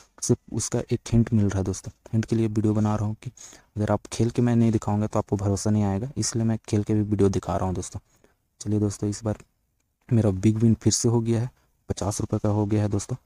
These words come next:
चलिए दोस्तों, पन्द्रह रुपये से हम लोग छियानवे रुपये तक बना लिए हैं। चलिए दोस्तों, अब गेम क्विट करते हैं,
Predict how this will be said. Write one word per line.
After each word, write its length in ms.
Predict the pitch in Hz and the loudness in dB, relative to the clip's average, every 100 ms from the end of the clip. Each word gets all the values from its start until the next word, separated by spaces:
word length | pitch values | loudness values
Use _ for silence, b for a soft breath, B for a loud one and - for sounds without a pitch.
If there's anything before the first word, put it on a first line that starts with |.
| b b - | b b 0
चलिए 180 | 107 113 | 4 4
दोस्तों, 220 | 107 - | 4 0
पन्द्रह 260 | 107 110 123 | 2 2 2
रुपये 220 | 123 - | 0 -2
से 120 | 107 107 | 0 0
हम 60 | |
लोग 120 | 110 | 0
छियानवे 380 | - 104 95 98 | 0 0 2 2
रुपये 220 | 104 - | 2 0
तक 100 | - 95 | -2 -2
बना 220 | 95 92 | -2 0
लिए 140 | 95 | -2
हैं। 60 | 95 | -2
चलिए 240 | - 101 | -2 0
दोस्तों, 280 | 110 107 110 | 0 -2 -2
अब 100 | 101 - | -4 -2
गेम 160 | 101 107 | 0 0
क्विट 240 | - 110 | 0 0
करते 260 | - - | -2 -4
हैं, 100 | 104 | -4